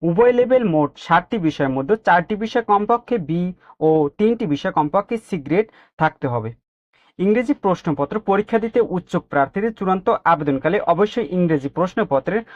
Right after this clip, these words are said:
জন্য অতিরিক্ত ফর্ম পূরণ করতে হবে। এছাড়া ইউনিট বিভাগ ইনস্টিটিউট কর্তৃক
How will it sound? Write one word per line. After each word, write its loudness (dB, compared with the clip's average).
জন্য 0
অতিরিক্ত -2
ফর্ম 2
পূরণ -2
করতে -2
হবে। -6
এছাড়া 2
ইউনিট 0
বিভাগ 2
ইনস্টিটিউট -2
কর্তৃক -4